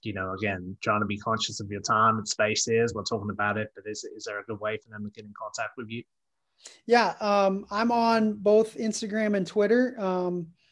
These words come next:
Speaker 2: I think Peter Ritz, uh, maybe on both. And then, um, I also, my, my email, you're always welcome to, to reach out with,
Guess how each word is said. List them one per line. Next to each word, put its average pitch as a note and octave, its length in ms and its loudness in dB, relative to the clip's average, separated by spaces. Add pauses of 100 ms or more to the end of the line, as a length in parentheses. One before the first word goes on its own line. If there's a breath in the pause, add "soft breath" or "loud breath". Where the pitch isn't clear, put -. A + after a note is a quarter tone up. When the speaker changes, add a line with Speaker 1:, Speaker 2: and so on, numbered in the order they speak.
(640 soft breath)
Speaker 2:
I F#3 60 -8
think F#3+ 380 -4
Peter G#3+ 320 2
Ritz, G#3 640 2
uh, F3 400 -4
maybe G3 300 -2
on F#3+ 180 2
both. F#3+ 420 2 (640)
And F#3 220 0
then, F#3 320 2
um, F3+ 560 -2 (340)
I F#3+ 120 -6
also, G#3 480 4
my, G3 180 -2
my G3+ 220 0
email, G#3 440 2
you're G3+ 180 4
always F#3+ 280 4 (240)
welcome F#3 360 -2
to, F3+ 260 2
to G3 120 -8
reach F#3 220 -4
out F#3 160 2
with, F3 140 0